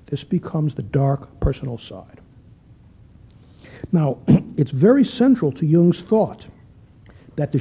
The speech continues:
shadow, while being a terribly difficult moral problem, also is purposeful. That when one can,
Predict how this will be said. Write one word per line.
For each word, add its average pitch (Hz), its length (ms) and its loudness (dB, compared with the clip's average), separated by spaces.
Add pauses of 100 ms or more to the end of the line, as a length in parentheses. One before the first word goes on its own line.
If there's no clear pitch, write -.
(120)
shadow, 226 380 -4 (1300)
while 160 240 2
being 247 420 4
a 160 60 -4
terribly 247 640 -2
difficult 196 460 0
moral 175 340 2
problem, 147 640 -6 (240)
also 214 380 -4
is 170 100 -6
purposeful. - 640 -10 (420)
That - 180 -10
when 202 440 2
one 208 260 0
can, 165 300 -2